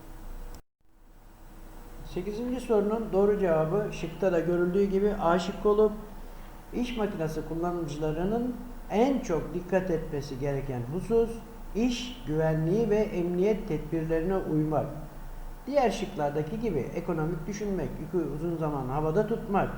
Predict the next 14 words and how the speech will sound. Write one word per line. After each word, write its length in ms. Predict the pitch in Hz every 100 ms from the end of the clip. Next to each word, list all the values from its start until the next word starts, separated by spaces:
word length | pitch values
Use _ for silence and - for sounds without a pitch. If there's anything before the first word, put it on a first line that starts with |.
| -
çok 240 | 170 165 -
para 200 | 214 214
kazanmak, 580 | 208 202 175 139 135
makineyi 440 | 139 175 190 156 135
çok 180 | 208 202
hızlı 300 | 160 151 -
kullanmak 560 | 202 185 165 180 240 247 - - - - -
değildir. 500 | 165 196 175 123 101 - - 220
İş 320 | 277 - -
güvenliği 680 | 185 175 165 160 165 240 269 143
ve 80 | 196
emniyet 640 | 202 175 170 180 214 208
tedbirlerine 600 | - 156 160 151 151 156
uymak. 420 | 147 123 127 180